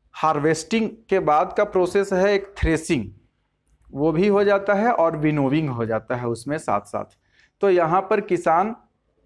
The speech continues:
जो अपने फसल को काटकर, मतलब कि ये जो मैच्योर क्रॉप है, मैच्योर क्रॉप को वो एक जगह इसे काट के और फिर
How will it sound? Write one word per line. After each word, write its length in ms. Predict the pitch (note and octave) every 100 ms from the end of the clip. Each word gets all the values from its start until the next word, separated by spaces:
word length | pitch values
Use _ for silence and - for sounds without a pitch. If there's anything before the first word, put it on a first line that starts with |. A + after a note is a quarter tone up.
| _ -
जो 140 | D#3 E3+
अपने 280 | E3+ G3 G#3
फसल 480 | E3+ D#3+ G#3 A3 G#3+ _ _ _ -
को 120 | F3
काटकर, 600 | E3 D3 D#3 - G#3+ B3 - _ _ C3
मतलब 280 | B2+ E3
कि 100 | E3
ये 80 | E3+
जो 140 | E3+ F3
मैच्योर 540 | D3+ C#3+ - E3+ G3 F#3+
क्रॉप 420 | D3 D3 F#3 F3+
है, 220 | E3+ G3 A#3 _ _ _ _ _ _ _ _ _ - - - - _ _ _ _ _ _
मैच्योर 480 | D3 C#3+ C#3+ E3+ F#3
क्रॉप 400 | F#3 D#3+ E3 E3+
को 140 | - F#3
वो 440 | F3+ A3 D4+ - _ _ _
एक 280 | D#3+ F3+ F3+
जगह 300 | E3 E3+ F3+
इसे 300 | E3 F#3 F3+ A2
काट 720 | A#2+ A2 - _ D3 F3 -
के 280 | A3 G#3 B2+ - _ _ _
और 280 | C3+ C#3+ C#3+ F3
फिर 240 | G3+